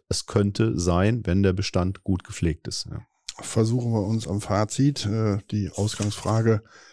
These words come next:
Speaker 2: ähm, war ja die, was bleibt, was geht, was kommt. Ähm, mein persönliches Fazit, äh, ist so ein bisschen, es geht nicht darum, ob sich der <laughs> Funkvertrieb weiter wandelt, sondern eher darum, wer diesen Wandel aktiv gestaltet und wer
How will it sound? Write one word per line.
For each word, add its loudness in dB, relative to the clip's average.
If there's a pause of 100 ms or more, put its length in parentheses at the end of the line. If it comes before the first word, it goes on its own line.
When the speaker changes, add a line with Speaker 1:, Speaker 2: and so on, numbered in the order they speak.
(180)
Speaker 2:
ähm, 0
war 2
ja 2
die, 2
was 2
bleibt, 2
was 0
geht, 2
was 0
kommt. 0
Ähm, -2
mein 0
persönliches 0
Fazit, 0
äh, 2
ist -2
so -2
ein 2
bisschen, 2 (120)
es -8
geht 0
nicht 0
darum, 4
ob 0
sich -2
der 2
<laughs> -
Funkvertrieb -2
weiter 4
wandelt, 4 (380)
sondern -2
eher 4
darum, 4
wer 8
diesen 2
Wandel 4
aktiv -2
gestaltet 2
und -2
wer 4